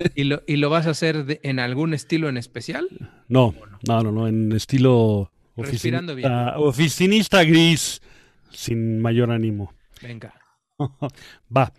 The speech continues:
Speaker 2: Bueno, pues si eres un entusiasta como somos nosotros de los podcasts, es muy probable que quieras empezar el tuyo y no tengas ni idea,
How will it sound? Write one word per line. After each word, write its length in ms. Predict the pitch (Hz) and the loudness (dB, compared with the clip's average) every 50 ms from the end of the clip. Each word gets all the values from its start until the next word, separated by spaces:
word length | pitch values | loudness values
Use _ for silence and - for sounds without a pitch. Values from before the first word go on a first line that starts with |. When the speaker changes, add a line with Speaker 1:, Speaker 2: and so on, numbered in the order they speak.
| _ - - - - - - _ _ _ _ _ _ _ _ _ _ _ _ _ _ _ _ _ _ | _ -20 -20 -20 -20 -20 -20 _ _ _ _ _ _ _ _ _ _ _ _ _ _ _ _ _ _
Speaker 2:
Bueno, 320 | 139 147 165 156 131 117 | -2 0 0 0 0 -2
pues 200 | - - 120 113 | -2 -4 -4 -2
si 360 | - 139 135 135 131 127 127 147 | 0 2 2 2 2 4 4 4
eres 260 | 175 202 196 139 - | 4 2 2 0 0
un 120 | 175 185 180 | 0 0 0
entusiasta 720 | 180 - - 160 117 110 151 151 143 - - 147 139 131 | 0 0 -2 -2 0 0 0 0 0 0 0 0 0 0
como 200 | - 120 113 107 | -2 -4 -2 0
somos 200 | - 127 123 120 | 0 0 2 2
nosotros 440 | 120 113 - 131 123 - 110 104 101 | 0 0 0 -2 -2 -2 -4 -4 -4
de 80 | 113 | -4
los 160 | 110 110 - - | -4 -6 -6 -4
podcasts, 600 | - 143 127 - - - 110 110 - - - 123 | -4 -4 -4 -6 -10 -12 -12 -12 -14 -16 -16 -14
es 160 | 135 - - | -14 -6 0
muy 180 | 127 135 151 147 | 2 2 2 2
probable 360 | - 135 123 127 123 127 123 | 2 2 2 4 4 4 2
que 100 | - 113 | 0 -2
quieras 240 | 104 127 120 120 - | -2 0 0 0 -2
empezar 280 | 101 107 107 - 117 117 | -2 -6 -4 -2 -2 -2
el 120 | 117 110 | -2 -4
tuyo 300 | - 127 127 120 135 143 | -4 -4 -4 -2 -2 -2
y 60 | 127 | -2
no 100 | 110 110 | -2 -4
tengas 280 | 104 123 117 110 104 98 | -4 -4 -4 -4 -4 -6
ni 120 | 104 101 | -6 -6
idea, 380 | 104 104 110 117 135 156 190 | -4 -4 -2 -2 -2 -2 -4